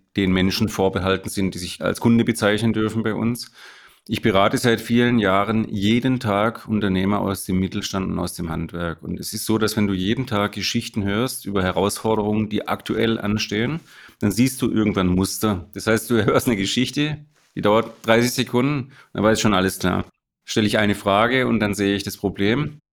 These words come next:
Der Punkt, auf, über den wir gerade gesprochen haben, ist auf meiner Geschäftsführerfehlerliste ganz oben auf Platz eins und der Fehler lautet,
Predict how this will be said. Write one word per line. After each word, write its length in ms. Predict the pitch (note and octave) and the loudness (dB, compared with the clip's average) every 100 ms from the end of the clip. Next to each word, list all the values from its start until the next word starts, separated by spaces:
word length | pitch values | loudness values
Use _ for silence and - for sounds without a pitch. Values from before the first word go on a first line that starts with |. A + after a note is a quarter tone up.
| _ _ | _ _
Der 260 | B2 A#2 G#2+ | 4 6 4
Punkt, 360 | G#2+ C#3+ E3+ A2+ | 4 4 4 0
auf, 160 | A#2 | -2
über 180 | C3 A#2+ | 2 4
den 200 | A#2 A#2+ | 4 4
wir 100 | A#2 | 4
gerade 260 | A2+ A2+ A2+ | 4 2 2
gesprochen 460 | A2 A#2+ A2+ B2+ | -2 0 2 2
haben, 220 | A#2+ A2+ | 4 2
ist 160 | A2 - | 0 -2
auf 140 | A2 | 0
meiner 200 | A2+ G#2+ | 2 2
Geschäftsführerfehlerliste 1300 | G#2 - A#2 - - B2+ A#2+ - A#2+ A2+ A2 A2+ - G2+ | 2 0 -2 -2 -2 0 0 0 2 2 2 0 -2 0
ganz 200 | G#2+ A2+ | 0 2
oben 240 | G#2+ A2 | 0 0
auf 220 | G2+ F#2+ | 0 -2
Platz 240 | G2 F#2+ - | -2 -2 0
eins 460 | F2 G#2 D3+ E3 | 0 2 0 -2
und 100 | A2+ | -2
der 80 | G#2+ | -2
Fehler 280 | - A2+ A#2 | 0 0 2
lautet, 500 | G2 F#2+ G#2+ D3 | 2 0 0 -4